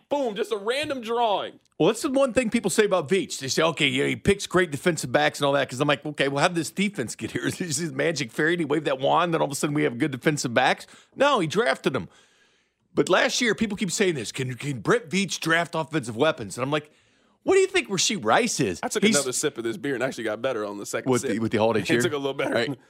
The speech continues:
Speaker 1: I took another sip. Hold on, let me
Speaker 2: Rashee
Speaker 1: take one
Speaker 2: Rice
Speaker 1: more.
Speaker 2: is third in the N F L in receptions for rookie wide receivers.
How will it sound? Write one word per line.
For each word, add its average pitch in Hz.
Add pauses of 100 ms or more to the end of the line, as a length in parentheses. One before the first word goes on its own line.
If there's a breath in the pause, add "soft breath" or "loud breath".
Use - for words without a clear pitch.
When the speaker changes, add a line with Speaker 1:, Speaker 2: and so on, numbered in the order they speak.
(160 soft breath)
Speaker 1:
I 139
took 156
another 180
sip. 185
Hold 185
on, 196
let 170
me 226
Speaker 2:
Rashee 226
Speaker 1:
take -
one 202
Speaker 2:
Rice 196
Speaker 1:
more. 160
Speaker 2:
is 135
third 208
in 202
the 180
N 160
F -
L 135
in 120
receptions 113
for 131
rookie 120
wide 110
receivers. 98